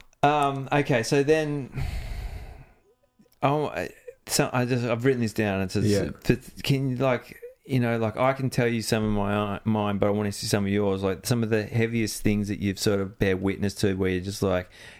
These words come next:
Speaker 1: "Am I, what the fuck am I seeing here?" You know, like, what, any, anything, like, come to mind where you're just like, "What?" Either it's happened to you or you've seen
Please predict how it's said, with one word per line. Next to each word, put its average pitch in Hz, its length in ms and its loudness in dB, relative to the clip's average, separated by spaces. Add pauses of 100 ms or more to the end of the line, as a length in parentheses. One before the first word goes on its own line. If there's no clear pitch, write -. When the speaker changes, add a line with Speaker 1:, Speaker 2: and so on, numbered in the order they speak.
Speaker 1:
"Am 117 140 0
I, 156 160 -8
what - 160 -8
the 170 80 -4
fuck - 400 -2
am 104 100 -2
I 101 60 -2
seeing 104 380 -2
here?" 98 360 -4
You 92 140 0
know, 85 240 -2
like, 87 360 -4 (1700)
what, - 180 -4 (260)
any, 113 340 -2
anything, 110 440 0
like, 101 360 -2 (460)
come 107 200 0
to 107 60 0
mind 98 380 0
where 95 140 0
you're 90 80 -2
just 90 240 -4
like, 87 220 -2
"What?" - 300 -6 (680)
Either 98 240 0
it's - 160 -8
happened 107 360 0
to 107 120 2
you 98 180 0
or 87 160 -2
you've 82 180 -4
seen 92 600 -2